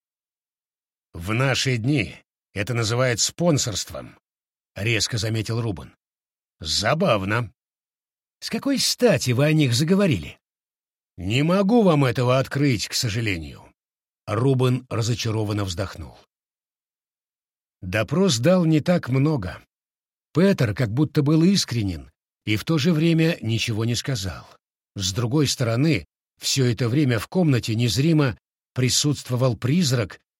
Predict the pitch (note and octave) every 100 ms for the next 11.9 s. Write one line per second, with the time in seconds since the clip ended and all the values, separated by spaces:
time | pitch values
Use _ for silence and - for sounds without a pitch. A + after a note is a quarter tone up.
0 | - F2+ G#2+ B2+ A#2+ B2+ B2+ A#2+ A#2 B2+
1 | E3+ B2+ D#2+ C2+ - - _ _ _ _
2 | _ _ _ _ _ D3 F#3 F#3+ A#3+ G3
3 | G3+ G3 F3 - _ - F#3+ F#3 F#3+ F#3
4 | G3+ G#3+ G#3 - - _ - C#3 B2+ C3
5 | C3 A2 C#3+ C3 B2+ - B2+ C3+ - B2+
6 | A#2 - F#3 C3+ G#2 - _ _ _ -
7 | C#3+ B2+ A#2+ A#2+ A#2 A#2+ G#2+ F2+ D#2+ -
8 | - _ _ _ _ _ _ _ _ _
9 | - - - E3 F#3+ F3 - F3 F3+ F3
10 | E3 - A2+ A#2+ D3 C3+ C#3+ C#3 A2+ B2
11 | - B2 B2 G2+ A2 G2 G2 D#2+